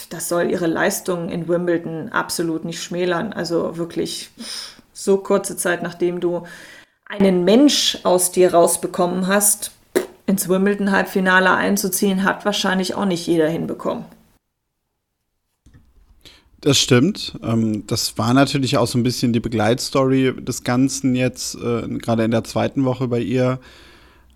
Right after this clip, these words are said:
Speaker 2: Ähm, ja, sie hat jetzt verloren gegen Marketa Vondrousova,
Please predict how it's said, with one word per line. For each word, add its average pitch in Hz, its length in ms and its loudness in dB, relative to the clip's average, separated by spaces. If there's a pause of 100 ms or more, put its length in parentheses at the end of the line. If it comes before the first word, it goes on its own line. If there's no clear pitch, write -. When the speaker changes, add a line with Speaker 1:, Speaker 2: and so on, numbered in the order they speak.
(120)
Speaker 2:
Ähm, 110 540 -6 (220)
ja, 117 220 2
sie 120 140 6
hat 135 80 4
jetzt 147 180 2
verloren 131 460 6
gegen 156 160 4
Marketa 139 420 4
Vondrousova, 165 880 2